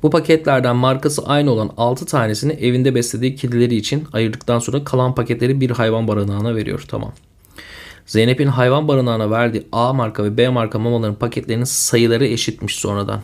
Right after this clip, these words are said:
Hmm, şimdi burada şöyle bir şey. Buradan x lira para harcamışım. Tanesi otuz liraysa burada x bölü otuz tane, e, ne var? Şey var. Mama var. Burada da tanesini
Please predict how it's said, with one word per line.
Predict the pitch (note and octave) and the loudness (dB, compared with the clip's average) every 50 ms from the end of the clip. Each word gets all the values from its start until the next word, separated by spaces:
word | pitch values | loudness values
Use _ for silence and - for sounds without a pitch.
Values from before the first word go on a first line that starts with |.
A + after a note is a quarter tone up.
| - | -8
Hmm, | - A#2 A#2 A2+ A2 G#2+ G#2+ A2 | -6 -4 -4 -2 -2 -2 -4 -4
şimdi | - - D3+ D3+ D3+ | -2 0 0 2 2
burada | E3 D#3+ D#3+ F3+ | 2 2 2 0
şöyle | F3 - - D#3 C3 A#2 | 0 0 0 2 2 0
bir | G#2+ - | 0 -4
şey. | - - - - - - - - - - - - - - - - - - _ _ - | -8 -10 -10 -12 -18 -20 -20 -20 -20 -20 -20 -20 -20 -20 -20 -20 -20 -20 _ _ -2
Buradan | D3 D3+ D#3+ D#3+ D#3+ D#3 D#3+ | 2 4 4 4 4 2 -2
x | E3 D#3+ C#3 - - | -4 -4 -4 -2 0
lira | D3+ C#3 C#3+ | 0 -2 0
para | C#3+ D#3 D3 D3+ D3 | 0 0 2 4 4
harcamışım. | D3 C#3 C#3 C3+ C3 B2+ - C3 B2 | 2 2 2 0 -2 0 -2 -4 -4
Tanesi | C3 - C#3+ C#3 C#3 C#3 C#3 C#3 | -2 0 0 2 2 0 0 -2
otuz | C#3 C3+ - C#3+ C3 | -4 -2 -2 0 2
liraysa | A#2+ A2+ A2 A2+ - D#3 D3 | 4 4 2 2 2 0 2
burada | C#3+ C#3 C#3+ D#3 D#3 - - | 2 2 2 2 0 0 -4
x | B2+ C#3 C#3+ - - - - | -4 -4 -2 -2 -4 -4 -2
bölü | A2 A#2 A#2+ C#3 | 0 0 2 2
otuz | D#3 - - B2 A#2+ A#2+ - C3+ - - - | 2 0 0 -4 -4 -4 -4 -4 -4 -4 -2
tane, | - A2+ G#2 G2+ G#2 A2+ C3+ D3+ E3+ - - - - - - | -2 0 0 0 2 0 0 0 -2 -4 -10 -18 -20 -20 -10
e, | - A2+ A2+ A2 A2 | -6 -4 -2 0 0
ne | A#2 A#2 A2 | 0 2 2
var? | A2 C#3+ F3 - - - - _ _ _ _ _ - - - _ _ _ | 2 0 0 -2 -8 -14 -16 _ _ _ _ _ -20 -20 -20 _ _ _
Şey | - - - B2+ A#2+ G#2 | -16 -2 2 2 2 2
var. | E2 F#2+ - - - - - _ _ _ | 0 -4 -8 -10 -14 -16 -20 _ _ _
Mama | - A2 A2 G#2+ G2+ G2+ | 0 2 2 4 4 4
var. | G#2+ C#3+ - - - - _ _ _ - | 2 2 0 -2 -8 -14 _ _ _ -4
Burada | A#2+ A#2+ A#2+ A#2+ | -2 0 0 0
da | C3 C3+ D#3 E3+ F3 | 2 0 0 -2 -4
tanesini | - - B2 B2 A#2+ B2 - - C3 C3 | -4 -4 -2 -2 -2 -4 -4 -4 -6 -8